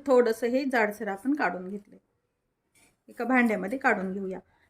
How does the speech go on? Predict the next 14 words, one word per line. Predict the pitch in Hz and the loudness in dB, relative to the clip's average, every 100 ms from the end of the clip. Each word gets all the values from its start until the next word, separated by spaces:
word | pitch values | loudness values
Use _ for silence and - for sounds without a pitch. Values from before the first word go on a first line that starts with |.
| _ | _
शिल्लक | - 285 247 262 | -6 0 4 6
राहिलेली | 262 262 262 240 | 8 8 8 6
डाळ | 240 233 208 | 6 6 6
पण | 214 | 2
आपण | 214 208 262 | -2 2 4
यामध्ये | 254 202 185 | 4 4 0
टाकून | 214 196 262 | -4 -4 -2
काढून | 285 220 175 - | 0 2 0 -2
घ्यायची. | 180 170 - - - _ _ _ _ _ _ _ - - - _ _ _ _ _ _ _ _ _ _ _ - | -6 -8 -10 -14 -18 _ _ _ _ _ _ _ -18 -16 -20 _ _ _ _ _ _ _ _ _ _ _ -14
हे | 262 | -10
पण | 262 277 | -4 -4
आपण | 233 247 277 | -4 -4 -2
काढून | 254 202 190 | -2 -2 -6
घेतलंय. | 196 - - | -12 -14 -20